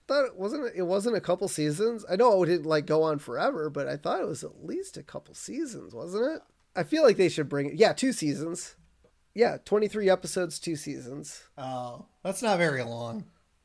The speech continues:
Speaker 1: No, and if you guys don't know, we mentioned this way back when, when, uh, Mike Reiss was on a, on an episode. But this, uh, the critic was created by Al Jean and Mike Reiss, two of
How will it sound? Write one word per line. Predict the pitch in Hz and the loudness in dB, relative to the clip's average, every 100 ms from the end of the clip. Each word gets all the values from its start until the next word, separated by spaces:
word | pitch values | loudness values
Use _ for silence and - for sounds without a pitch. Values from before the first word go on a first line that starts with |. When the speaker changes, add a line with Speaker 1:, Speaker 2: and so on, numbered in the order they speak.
| _ | _
Speaker 1:
No, | 156 147 143 | -2 2 2
and | 185 208 | 2 4
if | 226 | 4
you | 240 | 4
guys | 190 226 247 190 | 6 8 6 4
don't | 202 202 202 | 4 6 4
know, | 208 208 208 202 | 4 6 6 2
we | 185 185 | 0 -4
mentioned | 165 180 180 165 | -2 -2 -2 -2
this | 147 | -2
way | 143 156 151 | 2 2 4
back | 147 139 | 2 0
when, | 151 151 143 | 2 2 2
when, | 143 143 | -2 -4
uh, | 147 143 | -2 -2
Mike | 143 156 147 | 0 -2 -2
Reiss | 165 151 | -6 -4
was | 160 | 0
on | 170 170 | 0 0
a, | 170 | -2
on | 165 160 170 | -4 -4 -2
an | 170 | 0
episode. | 170 175 165 170 170 156 - _ _ - | -2 -4 0 2 2 0 -6 _ _ 2
But | 175 175 | 2 6
this, | 208 202 196 | 4 6 4
uh, | 180 175 156 147 | 6 6 4 2
the | 156 | -4
critic | - 247 190 165 | 6 8 8 4
was | 165 185 - | 2 2 0
created | - 196 160 151 | -2 2 2 4
by | 147 151 | 4 2
Al | 156 165 | 2 0
Jean | 143 147 151 151 | 0 -2 -2 -2
and | 147 147 139 | -2 -2 -2
Mike | 143 139 | -4 -6
Reiss, | 147 147 143 | -6 -6 -6
two | - 160 151 | -6 -2 2
of | 147 139 | 2 0